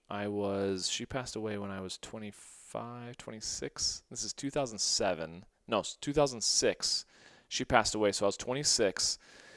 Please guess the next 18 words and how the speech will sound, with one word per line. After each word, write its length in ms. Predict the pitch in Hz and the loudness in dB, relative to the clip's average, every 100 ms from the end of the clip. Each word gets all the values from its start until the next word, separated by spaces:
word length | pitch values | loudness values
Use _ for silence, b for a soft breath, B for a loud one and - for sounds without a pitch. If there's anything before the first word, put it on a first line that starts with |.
| B B B | B B B
This 120 | 139 | 0
is 60 | |
just 200 | - 285 | 2 2
a 20 | - | 2
couple 200 | 175 147 | 6 8
months 220 | 131 - | 8 8
after 220 | 110 - | 4 4
she 160 | 110 110 | -4 -2
passed 320 | 110 92 - | 0 0 0
away. 200 | 80 50 - - _ _ _ _ - - B B B - | -2 -2 -6 -20 _ _ _ _ 0 0 B B B 6
And, 500 | 139 135 127 123 117 | 8 8 6 4 4
uh, 280 | 117 120 117 | 8 10 10
by 140 | 117 | 10
this 120 | 113 - | 8 4
point, 300 | - 143 - | 2 4 6
I 180 | 120 | 6
was 400 | 120 117 117 110 | 8 10 10 8
engaged 840 | - 113 107 143 151 143 - - | 2 -2 6 8 10 8 2 0